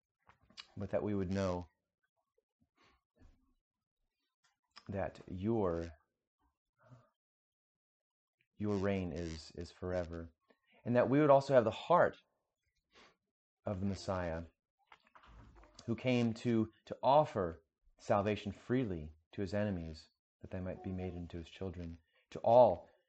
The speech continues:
who believe on his name and repent. We ask, God, that you would give us that same heart, that we also would hold out, uh, your word of life and hold out your gospel to those who are perishing, so that they might be reconciled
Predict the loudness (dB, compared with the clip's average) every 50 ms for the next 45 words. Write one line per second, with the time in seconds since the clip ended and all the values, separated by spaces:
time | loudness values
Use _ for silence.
0 | _ -8 -6 -4 -2 -2 -2 -2 -2 -2 -4 -6 -6 -6 -8 -8 -8 -8 -8 -8
1 | -8 -10 -10 -12 -14 -14 -12 -12 -12 -12 -12 -16 _ _ _ _ _ _ _ _
2 | -18 -16 -14 -14 -14 -16 -20 -20 -14 -6 -4 -2 -2 -2 0 2 2 4 4 2
3 | 0 -4 -4 -4 -6 -8 -10 -10 -14 -14 -14 -8 -4 -2 0 0 -2 -2 -2 -2
4 | -2 -4 -6 -8 -10 -6 -4 -2 0 2 2 2 0 -2 -4 -8 -8 -8 -8 -8
5 | -6 -6 -4 -4 -4 -4 -6 -6 -8 -10 _ _ _ _ _ _ _ _ _ _
6 | -16 -14 -12 -10 -8 -6 -4 -4 -2 -4 -4 -4 -6 -6 -6 -6 -6 -6 -8 -12
7 | -16 _ _ _ _ _ _ _ _ -12 -8 -6 -2 -2 0 -2 -2 -4 -6 -6
8 | -4 -6 -6 -8 -10 -14 -16 -16 -12 -10 -10 -8 -8 -8 -10 -12 -14 -14 -12 -12
9 | -12 -12 -12 -12 -14 -14 -14 -14 -16 -18 -20 _ _ _ _ -10 -8 -8 -4 0
10 | 0 2 2 4 2 2 2 0 -2 -2 -2 -2 -4 -4 -8 -12 -10 -8 -8 -8
11 | -8 -10 -14